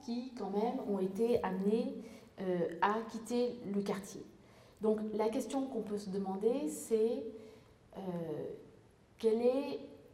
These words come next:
la véritable fonction de ces recueils de mémoire ? Est-ce que c'est vraiment préserver la mémoire du quartier ? Est-ce que c'est une, c'est une façon de, de préserver quelque chose dont on sait que ça va disparaître,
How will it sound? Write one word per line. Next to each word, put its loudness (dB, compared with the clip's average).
la 4
véritable 4
fonction -2
de 4
ces 8
recueils 10
de 6
mémoire ? 2
Est-ce -4
que -2
c'est -2
vraiment 0
préserver -2
la -4
mémoire -2
du -6
quartier ? -6
Est-ce -6
que -2
c'est -2
une, 0
c'est 2
une 4
façon 0
de, 6
de -6
préserver 6
quelque 4
chose 2
dont 4
on 2
sait 4
que -4
ça 0
va 4
disparaître, -2